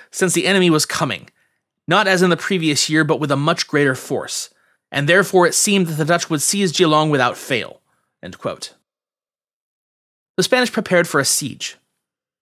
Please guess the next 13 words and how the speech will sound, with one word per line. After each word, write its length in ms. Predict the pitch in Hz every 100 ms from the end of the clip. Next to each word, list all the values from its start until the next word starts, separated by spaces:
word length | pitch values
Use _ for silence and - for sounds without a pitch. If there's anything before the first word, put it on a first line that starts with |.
| _ -
Several 260 | 185 151
days 220 | 139 113
later, 360 | 156 185 107 - _ -
the 80 | 165
Dutch 200 | 202 190
arrived 340 | 170 151 165
with 140 | 160 135
four 280 | - 170 160
large 300 | 147 202 175
ships, 480 | - 107 - - _
several 300 | - 156 160
smaller 340 | 220 254 247 151
ones, 300 | 113 113